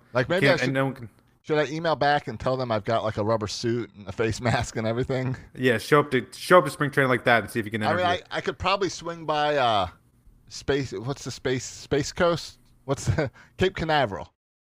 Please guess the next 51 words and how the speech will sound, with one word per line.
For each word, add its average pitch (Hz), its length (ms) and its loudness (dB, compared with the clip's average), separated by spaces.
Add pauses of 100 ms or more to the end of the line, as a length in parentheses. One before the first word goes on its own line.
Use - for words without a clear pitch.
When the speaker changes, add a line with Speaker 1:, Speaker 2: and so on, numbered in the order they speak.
(140)
Speaker 1:
That's 170 200 -2
not, 135 180 -2
I 165 100 6
Speaker 2:
Okay. - 100 0
Speaker 1:
can 160 120 -6
swing 151 240 -4
by 135 140 4
there 139 200 2
and 117 80 -4
grab, 117 200 2
like, 117 140 0
an 110 80 -2
astronaut 131 460 0
suit 147 280 -2
and 120 100 -8
go 110 140 2
do 120 100 -2
my 123 180 0
interview 127 320 -2
in 127 80 -4
that. 139 260 -2 (460)
That 147 160 -6
should 117 160 -8
protect 180 380 0
Speaker 2:
Yeah. 104 60 -10
Speaker 1:
me. 98 40 -14 (540)
And 101 100 -16
Speaker 2:
Yeah, 226 80 -4
Speaker 1:
then 294 100 -2
Speaker 2:
absolutely. 131 540 0
I'm 101 80 -8
sure 135 140 -2
that 117 220 -4
that 120 140 2
will 113 80 -2
go 110 140 0
well. 120 260 -4 (100)
Speaker 1:
Yeah. 110 280 -8
You 202 160 -4
know, 254 120 2
I 214 140 2
was 233 140 0
pretty 180 260 -6
impressed 143 560 -6
with 117 320 -6
the, 113 220 -2
uh, 95 380 0 (320)
did 143 160 -4
you 202 80 -4
see 185 340 -6
the 131 500 -6